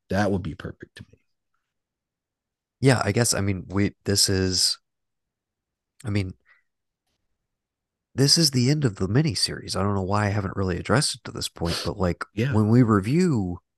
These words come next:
Speaker 2: Dead Reckoning Part One, it'll just be, you know, the Archivy Podcast reviews,
Speaker 1: Right.
Speaker 2: blah, blah, blah. We've, we've completed the road. This is the end of the road. So, yes, by
Speaker 1: Right.
Speaker 2: all means, I think what we gotta do now,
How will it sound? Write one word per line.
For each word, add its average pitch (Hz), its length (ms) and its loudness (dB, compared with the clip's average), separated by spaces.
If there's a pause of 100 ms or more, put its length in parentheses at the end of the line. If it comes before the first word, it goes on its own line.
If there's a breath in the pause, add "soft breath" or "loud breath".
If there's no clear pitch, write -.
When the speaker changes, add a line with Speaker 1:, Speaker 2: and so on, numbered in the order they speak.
(200)
Speaker 2:
Dead 113 180 4
Reckoning 95 420 0
Part 104 260 -2
One, 107 380 -2
it'll 104 200 2
just - 260 -2
be, 85 320 -4
you 110 120 -6
know, 87 220 -6 (260)
the 85 80 2
Archivy 87 360 0
Podcast 92 720 -4 (360)
reviews, 92 580 -4
Speaker 1:
Right. 104 280 -2 (200)
Speaker 2:
blah, 143 180 0
blah, 104 80 0
blah. - 240 -10 (460)
We've, 123 300 2
we've 113 180 2
completed 131 520 0
the - 80 -6
road. 120 180 2
This 117 140 0
is 107 60 0
the 87 120 2
end 90 140 0
of 78 80 -8
the - 120 -20
road. 101 280 -2
So, 92 160 -2
yes, 107 260 0
by 95 180 0
Speaker 1:
Right. - 80 0
Speaker 2:
all 127 180 2
means, 104 560 -2 (720 loud breath)
I 110 60 0
think 127 220 0
what 107 120 2
we 98 120 2
gotta 90 280 2
do 123 260 2
now, 160 480 -6